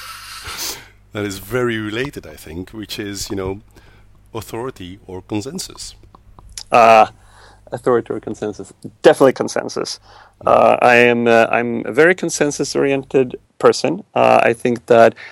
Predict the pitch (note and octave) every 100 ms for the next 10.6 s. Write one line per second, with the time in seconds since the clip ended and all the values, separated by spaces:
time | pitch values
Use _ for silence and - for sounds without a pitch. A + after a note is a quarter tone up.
0 | - - B2+ C#3 C#3 C#3 C3+ B2 B2+ B2
1 | A#2 - A2+ A#2 A2 - A2+ A2 - -
2 | - - - - - - _ - D3+ D3
3 | D#3+ D#3 D#3 C#3 C3 - C3 B2 A#2+ A#2
4 | A2+ - _ _ _ _ _ _ - -
5 | _ - C3+ B2 B2 C#3 A#2+ A2+ - -
6 | - - - - - - - - - C#3
7 | C#3+ C3 A#2+ A2+ A#2 C3 C#3+ D3 D3+ C3+
8 | C#3 - D3+ F#3 - _ _ - B2+ D#3
9 | F#3 - - B2 B2 A#2+ - C3+ B2 B2+
10 | - D3+ E3 - F3 E3